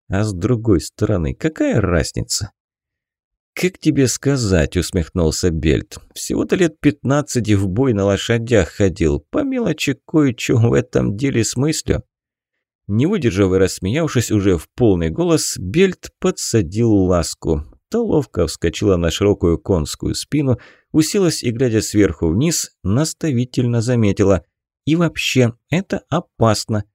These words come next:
Себя угробишь или коня». Зато знаешь, какой вкус у ветра, который бьёт в лицо на полном скаку, не передать.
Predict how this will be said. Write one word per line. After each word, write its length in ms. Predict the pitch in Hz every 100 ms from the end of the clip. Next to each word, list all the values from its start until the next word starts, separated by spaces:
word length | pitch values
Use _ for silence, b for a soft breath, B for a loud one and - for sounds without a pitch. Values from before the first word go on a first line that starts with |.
| -
Себя 460 | - 294 190 165
угробишь 720 | 156 127 143 147 131 127 - _
или 180 | 226 233
коня». 560 | - 160 117 87 82 76 _ _ _ _ _ _ - -
Зато 360 | 95 85 87
знаешь, 500 | 78 104 170 71 -
какой 380 | - 82 101 82
вкус 420 | - - 147 -
у 80 | 101
ветра, 480 | 95 175 139 82 73
который 380 | 85 85 92 82
бьёт 440 | 78 104 104 80
в 80 | 82
лицо 440 | 87 - - 123
на 160 | 87 85
полном 560 | _ 113 95 78 78
скаку, 580 | - - 113 - - - - -
не 440 | 69 80 110 175
передать. 760 | - 131 143 - 104 95 -